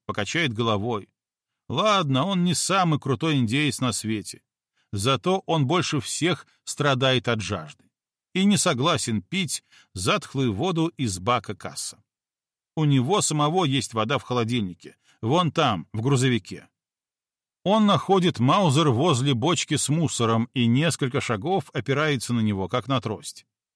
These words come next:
Потом прислоняет к автомобилю Виктора и похлопывает рукой по капоту в благодарность за то, что тот поддержит его ради него.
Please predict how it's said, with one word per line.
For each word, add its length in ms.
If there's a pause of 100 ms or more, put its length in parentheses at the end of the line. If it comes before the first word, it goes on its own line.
(200)
Потом 500 (260)
прислоняет 640
к 60
автомобилю 540
Виктора 600
и 100
похлопывает 640
рукой 340
по 120
капоту 600 (200)
в 100
благодарность 800
за 180
то, 160
что 220
тот 300 (240)
поддержит 560
его 260
ради 240
него. 320